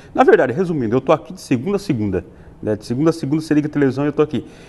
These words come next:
E o Rancho do Canta Viola é um programa que tem muita audiência também, onde o pessoal tá chegando em casa,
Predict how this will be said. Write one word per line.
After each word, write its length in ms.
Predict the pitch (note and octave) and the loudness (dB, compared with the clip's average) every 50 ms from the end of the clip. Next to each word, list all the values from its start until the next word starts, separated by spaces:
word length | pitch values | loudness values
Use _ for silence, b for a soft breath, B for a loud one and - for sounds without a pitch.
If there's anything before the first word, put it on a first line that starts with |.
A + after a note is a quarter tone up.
| B D3+ B | B -16 B
E 160 | - B2 C3 C#3 | -4 -2 0 2
o 60 | C#3 | 2
Rancho 320 | B2+ B2+ F3 F3+ F3 - | 2 2 0 -2 -2 -2
do 80 | D3+ D3+ | -4 -2
Canta 300 | D3 D#3 D3 C#3+ - C3+ | -2 -2 -4 -2 -2 -4
Viola 440 | - A#2+ A2+ A#2+ B2+ C#3 C#3+ C#3 - | -2 0 0 2 2 0 0 -2 -4
é 180 | - B2 B2 B2 | -4 -2 -2 0
um 180 | B2 B2 A#2+ A#2 | 0 -2 -4 -4
programa 480 | A#2 B2 A#2+ A2 A2 G#2+ A#2 A#2+ A#2+ | -4 -4 -4 -4 -2 -2 -2 -2 -2
que 80 | A2+ - | -6 -6
tem 140 | - A#2+ A2+ | -6 -4 -4
muita 320 | A2+ B2+ D3+ D3 - C#3+ | -2 -2 -2 -2 0 -2
audiência 460 | B2 A2 F#2+ G#2 A2+ A2+ A#2 A2 A2+ | -2 -2 -2 -2 -2 -2 -2 -4 -6
também, 320 | G2+ - G2 F#2+ A2 A#2 G#2+ | -6 -6 -6 -4 -2 -2 -2
onde 240 | G#2+ A2+ A2 A2 | -2 -2 -4 -4
o 20 | - | -4
pessoal 300 | A2+ G#2 - - A2 G#2+ | -4 -4 -2 -2 -4 -4
tá 100 | - G2+ | -4 -6
chegando 380 | - - G#2+ G2 A2 G#2+ G#2 | -6 -8 -8 -6 -4 -4 -4
em 20 | F#2 | -6
casa, 420 | E2 F#2+ G2 G#2+ G#2+ G#2 G#2 G#2+ | -4 -4 -2 -2 -2 -4 -6 -10